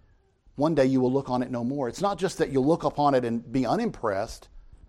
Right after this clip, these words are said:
You won't even know where it was. It will disappear from the face of the earth. Assyrian civilization, so dominant for so many years, will disappear. Why?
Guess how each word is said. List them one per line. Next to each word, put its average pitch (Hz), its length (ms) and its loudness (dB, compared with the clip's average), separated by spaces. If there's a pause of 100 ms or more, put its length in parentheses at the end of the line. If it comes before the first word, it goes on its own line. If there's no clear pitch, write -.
(460)
You 170 160 -2
won't 202 200 2
even 156 260 2
know 175 120 6
where 151 200 4
it 110 80 0
was. 147 640 -8 (1300)
It 185 140 2
will 180 100 4
disappear 165 640 0
from 156 160 -4
the 147 60 -4
face 156 260 0
of 143 60 -6
the 143 100 0
earth. 160 480 2
Assyrian 208 400 4
civilization, 180 680 4
so 226 300 8
dominant 190 460 2
for 180 100 -2
so 220 200 6
many 220 120 4
years, 180 280 4 (280)
will 185 160 10
disappear. 196 760 6
Why? 160 460 10